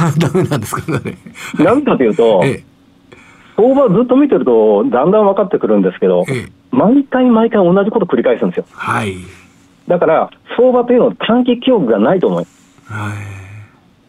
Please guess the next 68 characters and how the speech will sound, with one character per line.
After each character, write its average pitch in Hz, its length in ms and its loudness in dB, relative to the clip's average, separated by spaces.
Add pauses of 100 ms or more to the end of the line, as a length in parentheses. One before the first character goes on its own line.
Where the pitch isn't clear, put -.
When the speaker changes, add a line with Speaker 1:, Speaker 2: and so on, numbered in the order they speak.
(180)
Speaker 2:
ま 180 180 2
た 262 100 0
同 240 180 4
じ 233 80 -2
こ 254 80 -2
と 247 100 0
に 113 60 2
な 110 80 2
る 98 60 -2
と - 80 -4
思 80 100 -6
う。 - 20 -12 (200)
Speaker 1:
え 110 280 -6
え。 - 0 - (920)
Speaker 2:
だ 180 160 0
け 294 120 0
れ 277 80 2
ど 139 100 0
も、 107 300 2 (340)
パ - 200 -2
ウ 311 140 4
エ 302 60 4
ル 180 120 2
議 131 200 0
長 110 140 2
っ 92 40 -6
て - 140 -4
ね、 92 320 0 (420)
こ - 180 -2
れ 226 100 4
重 196 240 4
要 220 140 4
な 220 100 4
ん 208 60 2
だ 123 120 0
け - 140 -2
れ 98 100 0
ど 90 80 0
も、 92 280 0 (400)
二 226 280 0
千 285 320 2
十 165 340 2
二 247 160 4
年 190 180 2
か 107 80 0
ら 104 100 -4
ず - 60 -20
ー 117 520 0
っ - 20 -
と 175 120 0
エ 160 100 2
フ 170 200 -2
ア 180 40 2
ー - 40 0
ル 175 60 0
ビ 180 100 2
ー - 20 2
の 104 80 2
理 113 120 0
事 120 60 2
や - 100 0
っ - 20 -14
て - 100 -2
る 92 60 0
ん - 20 -2
で 87 60 -12
す - 40 -20
よ。 - 80 -10